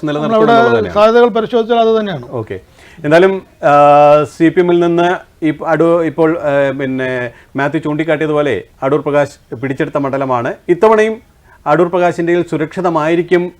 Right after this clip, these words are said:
Speaker 1: ആ മണ്ഡലം എന്നാണ് പൊതുവായി യു ഡി എഫ് മ-, ആ, ക്യാമ്പാകെ കരുതുന്നത്. ആ, മണ്ഡലത്തിലെ ഒരാൾ എന്ന് ഉൺ-, ഒരു മണ്ഡലത്തിൽ ഒരാളുണ്ട് അല്ലെങ്കിൽ ഒരു എം പി ഉണ്ട് എന്ന പ്രത്യേകത കൂടി അദ്ദേഹം ആ മണ്ഡലത്തിൽ ഉണ്ടാക്കിയെടുത്തു
Speaker 2: അതെ.
Speaker 1: എന്നാണ് പൊതുവായി വിലയിരുത്തപ്പെടുന്നത്. എന്തായാലും,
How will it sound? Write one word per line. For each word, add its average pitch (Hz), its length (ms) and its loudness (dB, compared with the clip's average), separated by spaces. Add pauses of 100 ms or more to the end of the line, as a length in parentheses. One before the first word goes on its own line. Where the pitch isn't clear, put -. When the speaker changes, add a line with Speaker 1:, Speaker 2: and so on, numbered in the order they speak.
Speaker 1:
ആ 143 80 0
മണ്ഡലം 151 380 -2
എന്നാണ് 147 380 -4
പൊതുവായി 143 440 -2
യു 139 180 -4
ഡി 147 100 0
എഫ് 151 180 -4
മ-, 131 160 -8
ആ, 127 200 -8
ക്യാമ്പാകെ 127 760 -4
കരുതുന്നത്. 98 520 -10 (880)
ആ, 135 120 4
മണ്ഡലത്തിലെ 180 680 2
ഒരാൾ 180 440 4 (180)
എന്ന് 160 360 0 (500)
ഉൺ-, 160 220 0
ഒരു 175 140 2
മണ്ഡലത്തിൽ 180 420 2
ഒരാളുണ്ട് 175 680 4 (400)
അല്ലെങ്കിൽ 170 240 0
ഒരു 170 100 0
എം 165 180 -2
പി 208 100 -2
ഉണ്ട് 180 320 2
എന്ന 180 640 -2
പ്രത്യേകത 170 440 -4
കൂടി 165 240 -2
അദ്ദേഹം 151 400 -6 (240)
ആ 151 60 2
മണ്ഡലത്തിൽ 151 380 -2
ഉണ്ടാക്കിയെടുത്തു 147 500 -4
Speaker 2:
അതെ. 165 120 -2
Speaker 1:
എന്നാണ് 131 380 -4 (300)
പൊതുവായി 147 300 -2
വിലയിരുത്തപ്പെടുന്നത്. 110 720 -6
എന്തായാലും, 135 480 -4